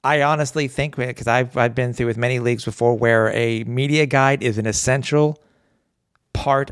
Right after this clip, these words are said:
of a team and it is mandated by the league. If that is the case, because if you're not gonna print them, you're not spending as much, you're not gonna be spending as much money on them.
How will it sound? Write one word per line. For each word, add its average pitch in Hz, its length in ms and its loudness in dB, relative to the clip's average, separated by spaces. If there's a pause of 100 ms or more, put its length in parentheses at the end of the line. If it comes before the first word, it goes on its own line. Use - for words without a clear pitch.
of 120 120 2
a 123 60 -4
team 135 340 -4
and 117 100 -2
it 107 100 -4
is 104 120 -4
mandated 123 680 0
by 113 160 2
the 107 100 -2
league. 98 380 -8 (840)
If 185 240 0
that 185 180 2
is 160 120 -4
the 151 80 -2
case, 143 340 0
because 139 220 -2
if 127 100 -4
you're 139 60 -2
not 220 140 0
gonna 262 160 0
print 196 240 0
them, 143 260 0
you're 160 120 2
not 202 220 0
spending 165 380 0
as 127 120 -4
much, 131 260 -4 (100)
you're 147 140 -4
not 151 120 0
gonna 131 100 -6
be 113 40 -2
spending 170 300 0
as 107 100 -4
much 98 160 -4
money 87 200 -4
on 82 160 -6
them. 139 200 -2